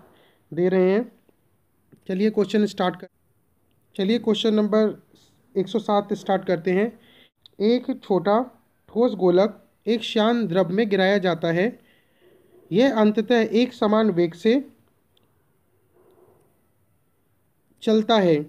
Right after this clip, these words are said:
जो कहलाता है, तो इसे क्या कहते हैं? तो इसका जो राइट आंसर है सी, क्रांतिक वेग कहते हैं इसको। एक सौ आठ, रुदोष्म प्रक्रम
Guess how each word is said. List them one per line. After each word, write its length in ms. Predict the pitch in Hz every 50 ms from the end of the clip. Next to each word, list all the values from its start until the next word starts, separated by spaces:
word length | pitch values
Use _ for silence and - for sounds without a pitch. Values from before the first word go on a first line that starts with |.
| - _ _ _ _ _ _ _ _ _ _ _ _ _ _ _ _ _ _ _ _ _ _ _ _ _ _ _ _ _ -
जो 240 | 160 139 156 254 277
कहलाता 500 | 269 247 208 190 190 185 180 180 180 175
है, 160 | 170 165 160
तो 140 | 160 160 208
इसे 140 | 208 202 254
क्या 200 | - - 240 226
कहते 360 | 233 226 226 220 214 - 233 240
हैं? 160 | 240 262 277
तो 160 | 277 - 233
इसका 240 | 208 202 - - 214
जो 180 | 208 214 202 185
राइट 280 | 180 190 196 208 208
आंसर 400 | 220 202 185 190 190 196 196 185
है 100 | 208 196
सी, 220 | 180 180 - 220 240
क्रांतिक 460 | 233 - 208 190 180 180 180 190 170
वेग 220 | 170 175 180 180 180
कहते 260 | 185 175 175 175 196
हैं 80 | 202 208
इसको। 320 | 208 202 - - 240 254 247 - _ _ _ _ _ _ _ _ _ _ _ _ _ _ _ _ _ _
एक 140 | - 202 202
सौ 180 | 196 - 247 220
आठ, 280 | 214 214 240 254 - - - _ _ _ _ _ _ _ _ _ _ _ _ _ _ _ _ _ -
रुदोष्म 540 | 147 156 185 208 185 240 269 262 - 254 226
प्रक्रम 480 | 214 214 196 190 190 190 214 247 277